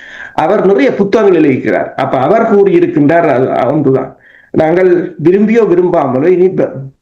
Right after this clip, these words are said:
திரும்பி வர முடியாத அளவுக்கு மூன்றாவது உலக போருக்குள் சென்று விட்டோம். அப்ப இது இந்த உலகம் திருப்பி ரீஅரேஞ்ச் பண்ணப்பட போகிறது.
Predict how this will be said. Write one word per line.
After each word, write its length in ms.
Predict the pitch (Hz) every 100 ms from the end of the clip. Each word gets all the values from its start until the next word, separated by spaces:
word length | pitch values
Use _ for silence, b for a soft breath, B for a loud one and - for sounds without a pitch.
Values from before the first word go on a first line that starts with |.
| _ -
திரும்பி 400 | 165 254 277 262
வர 240 | 175 190
முடியாத 440 | 190 160 160 135
அளவுக்கு 480 | 139 135 135 - 202 160
மூன்றாவது 420 | 165 165 165 151
உலக 260 | 147 151 -
போருக்குள் 340 | 139 135 185
சென்று 340 | - 180 190 151
விட்டோம். 320 | 131 139 - - _ _ _ B B B
அப்ப 200 | - 131
இது 160 | 151 196
இந்த 280 | 160 175
உலகம் 760 | 147 170 208 226 220 247 - - _ -
திருப்பி 480 | 190 240 - -
ரீஅரேஞ்ச் 640 | 226 185 233 220 196 185 185
பண்ணப்பட 520 | 160 147 143 139 139
போகிறது. 800 | 143 156 135 110 185 - -